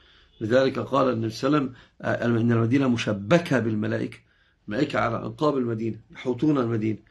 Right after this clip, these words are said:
من مل-، ملكان يحرسان لا يدخلها الطاعون ولا الدجال. ولذلك الدجال عندما، عندما، عندما، عند-، عندما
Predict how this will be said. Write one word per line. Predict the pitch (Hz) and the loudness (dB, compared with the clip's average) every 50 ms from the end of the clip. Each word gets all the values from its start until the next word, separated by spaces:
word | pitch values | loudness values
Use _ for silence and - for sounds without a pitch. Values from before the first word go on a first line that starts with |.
| _ _ _ _ _ - - _ _ _ | _ _ _ _ _ -20 -20 _ _ _
من | - 120 127 | 0 0 2
مل-، | 127 120 123 123 120 113 113 117 117 117 117 | 2 2 0 0 0 0 0 -2 -2 -2 0
ملكان | 117 123 120 117 117 127 135 147 156 160 | 0 0 0 0 0 0 0 0 0 0
يحرسان | 135 113 - 110 107 107 - 127 123 123 120 120 | -2 -4 -4 -4 -4 -2 0 0 2 2 2 2
لا | 120 120 120 120 120 | 0 0 0 0 -2
يدخلها | 120 120 - 117 120 117 113 110 - - | -2 -4 -4 -2 0 0 0 0 -2 -6
الطاعون | - - _ - 110 107 113 123 117 110 | -10 -12 _ -4 -2 0 0 0 -2 -2
ولا | 107 113 120 113 | -2 -2 0 -2
الدجال. | 113 104 98 113 - - - 110 98 90 - _ _ _ _ _ _ _ _ _ _ _ _ _ _ _ _ _ _ _ _ _ _ _ _ _ _ | -2 -2 -4 -8 -8 -6 -4 -4 -6 -6 -8 _ _ _ _ _ _ _ _ _ _ _ _ _ _ _ _ _ _ _ _ _ _ _ _ _ _
ولذلك | 120 120 117 107 123 143 139 - | 0 2 2 2 2 0 0 -2
الدجال | 123 110 120 117 - 131 143 147 131 117 - - - - - - _ | -2 -2 -2 -2 0 0 0 0 0 -4 -10 -16 -20 -20 -20 -20 _
عندما، | - - 127 139 139 131 135 127 127 123 113 - - - | -4 -2 0 0 0 0 0 0 0 0 -2 -4 -6 -6
عندما، | - 107 120 127 113 123 120 123 123 120 - | -6 -4 -4 -2 -2 -2 0 -2 -2 -4 -4
عندما، | - 123 117 110 120 120 117 117 113 113 - | -4 -4 -2 -2 0 0 0 -2 -2 -4 -4
عند-، | 101 104 113 123 117 - - | -4 -2 -2 -2 -4 -4 -4
عندما | 107 113 104 - - 113 117 120 117 117 117 117 117 110 - | -4 -2 -2 -2 -2 0 0 0 0 0 0 0 0 -2 -2